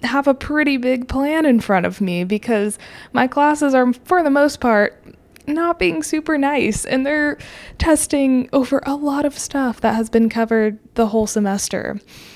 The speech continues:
And even with two weeks, that's a lot of material to cover, especially if you're doing stuff for every class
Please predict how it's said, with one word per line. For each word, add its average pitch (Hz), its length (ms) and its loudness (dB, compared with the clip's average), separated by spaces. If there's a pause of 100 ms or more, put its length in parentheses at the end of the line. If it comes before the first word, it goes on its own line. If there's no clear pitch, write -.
And 240 180 2
even 311 380 0
with 269 300 -2
two 285 200 2
weeks, 240 600 -2
that's 262 240 -2
a 381 60 -2
lot 349 420 0
of 269 120 -4
material 254 580 0
to 202 120 -4
cover, 202 380 -4
especially 220 640 0
if 202 120 -6
you're 196 140 -4
doing 190 300 -4
stuff 180 320 -6
for - 280 -12
every 196 320 -4
class 170 520 -6